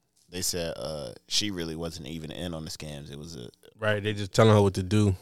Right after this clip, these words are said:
Speaker 1: Yeah.
Speaker 2: And then once the money start running out, kicked her ass to the curb.
Speaker 1: Yeah, pretty much. Like, oh, it was all her.
Speaker 2: Right. Typical shit, though.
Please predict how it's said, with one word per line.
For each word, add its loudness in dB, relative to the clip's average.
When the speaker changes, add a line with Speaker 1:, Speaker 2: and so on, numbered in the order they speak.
Speaker 1:
Yeah. -6
Speaker 2:
And -10
then -4
once 2
the -12
money 2
start 0
running 4
out, 0
kicked -2
her 6
ass 6
to -2
the -2
curb. 4
Speaker 1:
Yeah, -18
pretty -20
much. -20
Like, -18
oh, 2
it 0
was -2
all -2
her. -8
Speaker 2:
Right. 2
Typical -2
shit, -6
though. -6